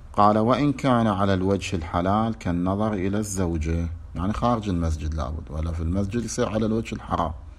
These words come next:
لابد نفترض أنه خارج من المسجد لحاجة ضرورية مثلًا، فنظر إلى زوجته وأمنى، يعني لا فرق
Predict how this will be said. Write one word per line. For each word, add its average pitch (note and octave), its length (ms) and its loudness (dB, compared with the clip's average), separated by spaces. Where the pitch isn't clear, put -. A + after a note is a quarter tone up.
لابد F#2 320 2
نفترض G#2+ 500 0
أنه F#2 300 -2
خارج G2 360 0
من F2 160 -2
المسجد G2+ 460 -2
لحاجة B2 420 0
ضرورية G2 560 0
مثلًا، E2+ 460 -4
فنظر F#2+ 440 2
إلى F2 280 2
زوجته G2 640 -2
وأمنى، D#2 460 0
يعني F2+ 180 2
لا A2 180 6
فرق F2+ 280 0